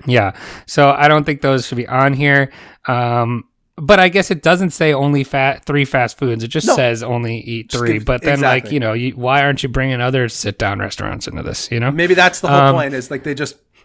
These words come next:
Speaker 2: give you, these are the options. You know what I mean?
Speaker 1: Right. If I'm going back and changing any of my picks, the only thing I might add is Jimmy John's, because I
Speaker 2: I went
Speaker 1: love a
Speaker 2: to
Speaker 1: good sandwich.
Speaker 2: I went to a Jimmy John's in Minnesota,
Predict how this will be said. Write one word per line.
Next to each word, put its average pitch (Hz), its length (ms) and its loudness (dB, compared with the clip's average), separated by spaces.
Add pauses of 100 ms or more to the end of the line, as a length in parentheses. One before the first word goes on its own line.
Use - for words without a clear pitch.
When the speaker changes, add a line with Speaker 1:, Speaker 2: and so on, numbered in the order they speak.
(120)
Speaker 2:
give 156 200 0
you, 143 460 -2
these 165 200 2
are 165 40 0
the 151 120 0
options. 107 540 -8
You 151 120 -4
know 151 100 0
what 139 100 -4
I 143 40 -2
mean? 143 100 2
Speaker 1:
Right. 123 280 4
If 147 200 -2
I'm 156 180 6
going 180 280 4
back 165 240 2
and 131 120 -4
changing 135 480 -2
any 127 160 -2
of 120 80 -2
my 107 200 -4
picks, - 600 -4 (520)
the 131 160 0
only 180 260 4
thing 170 220 0
I 139 80 4
might 123 420 0
add 113 460 0 (480)
is 123 440 0 (160)
Jimmy 120 340 -2
John's, 180 580 0 (1160)
because 127 680 2 (180)
I 120 60 0
Speaker 2:
I - 40 2
went 127 100 0
Speaker 1:
love 131 160 4
a - 20 2
Speaker 2:
to 214 60 0
Speaker 1:
good 127 200 0
sandwich. 131 640 0
Speaker 2:
I 165 80 2
went 196 180 0
to 208 80 -2
a 156 40 -2
Jimmy 143 280 -6
John's 127 400 -4
in 113 460 -6
Minnesota, 120 760 -4